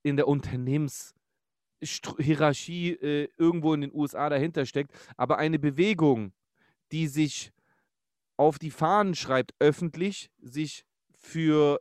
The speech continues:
äh, die Erhörung der Stimme von unterdrückten Minderheiten einsetzt, dass die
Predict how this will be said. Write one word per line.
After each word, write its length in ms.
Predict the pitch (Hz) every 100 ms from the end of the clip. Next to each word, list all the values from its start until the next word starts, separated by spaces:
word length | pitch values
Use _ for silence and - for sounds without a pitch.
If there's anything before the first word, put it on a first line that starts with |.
| -
äh, 540 | 139 135 135 131 135
die 160 | 120 135
Erhörung 600 | 120 135 165 202 170 160
der 100 | 139
Stimme 380 | 131 - 208 180
von 160 | 147 139
unterdrückten 560 | 147 143 156 151 147
Minderheiten 640 | 160 233 185 131 123 120 117
einsetzt, 640 | 117 113 107 127 160 - _ _
dass 180 | 127 127
die 260 | 190 208